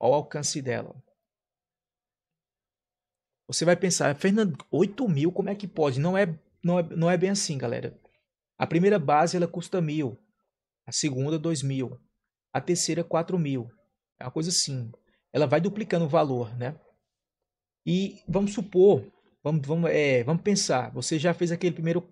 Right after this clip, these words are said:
passo que eu falei. O seu segundo passo é ter pelo menos duas bases dessa.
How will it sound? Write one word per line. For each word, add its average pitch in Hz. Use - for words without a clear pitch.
passo 139
que -
eu 135
falei. 147
O -
seu 180
segundo 180
passo 165
é 135
ter 170
pelo 214
menos 190
duas 190
bases 180
dessa. 127